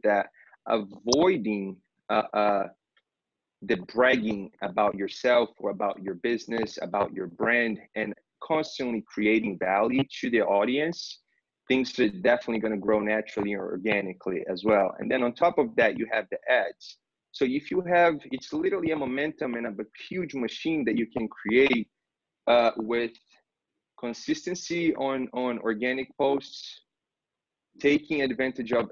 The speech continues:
every single feature that the platform will give you, will allow you to use. And, uh, and also on top of that, people will see the ads displaying. So it's gonna, you're basically gonna be all over the place, showing what you do, showing what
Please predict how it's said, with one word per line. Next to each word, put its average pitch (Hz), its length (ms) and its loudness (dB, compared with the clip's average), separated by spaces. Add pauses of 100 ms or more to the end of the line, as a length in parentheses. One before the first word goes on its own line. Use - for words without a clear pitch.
(120)
every 135 300 0
single 135 340 -2 (120)
feature 131 380 -2
that 110 120 -2
the 110 180 -4
platform 117 520 0 (140)
will - 180 -6
give 139 220 6
you, 107 80 0
will 95 220 2
allow 110 300 4
you 110 220 2 (100)
to 104 80 -6
use. 104 600 -2 (460)
And, 117 280 2
uh, 110 320 6
and 117 160 2
also 139 380 0
on 117 100 0
top 151 240 0
of 131 160 -4
that, 113 240 2
people 135 300 0
will 127 100 -2
see 131 220 -6
the - 180 -2
ads 151 300 0
displaying. 101 580 -2
So 123 260 2
it's 123 200 -4
gonna, 143 200 -2 (140)
you're 143 140 4
basically 180 420 2
gonna 147 160 0
be 131 200 2
all 139 260 6
over 131 260 2
the 110 120 -4 (100)
place, 123 360 0
showing 147 500 0
what 113 180 0
you 98 180 -4
do, 104 200 0
showing 147 420 0
what 117 100 2